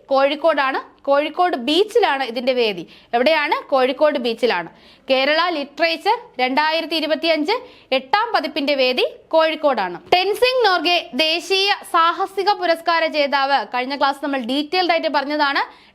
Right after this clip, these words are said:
ടെൻസിംഗ് നോർഗെ ദേശീയ സാഹസിക പുരസ്കാര ജേതാവ് ജിതിൻ വിജയനാണ്. ജിതിൻ വിജയൻ. ഇതാണ് ജിതിൻ വിജയൻ. ജിതിൻ വിജയനാണ് രണ്ടായിരത്തി ഇരുപത്തിയഞ്ച്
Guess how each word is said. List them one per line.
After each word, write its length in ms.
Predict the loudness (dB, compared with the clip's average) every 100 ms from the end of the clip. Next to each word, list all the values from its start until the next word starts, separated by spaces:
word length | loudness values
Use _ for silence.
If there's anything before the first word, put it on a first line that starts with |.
| 0
ടെൻസിംഗ് 480 | 0 0 -2 0 0
നോർഗെ 440 | 0 0 -2 -2 -2
ദേശീയ 580 | 0 0 0 2 2 2 0
സാഹസിക 540 | 0 0 0 -6 0 0
പുരസ്കാര 520 | 2 -2 -2 0 0
ജേതാവ് 480 | 0 0 2 2 2 -2 -10 -20 _ -2
ജിതിൻ 460 | 0 2 0 0
വിജയനാണ്. 760 | -2 2 2 2 2 2 0 -2
ജിതിൻ 300 | -4 -2 -2
വിജയൻ. 320 | 0 0 0
ഇതാണ് 280 | 0 -2 -2
ജിതിൻ 320 | -6 -4 -2
വിജയൻ. 360 | 0 2 2 -2 -10 -20 _
ജിതിൻ 300 | -2 0 2
വിജയനാണ് 920 | 2 2 2 2 0 0 -2 -4 -14 -10 -4
രണ്ടായിരത്തി 440 | 0 0 -2 -2
ഇരുപത്തിയഞ്ച് 580 | 0 0 0 0 0 0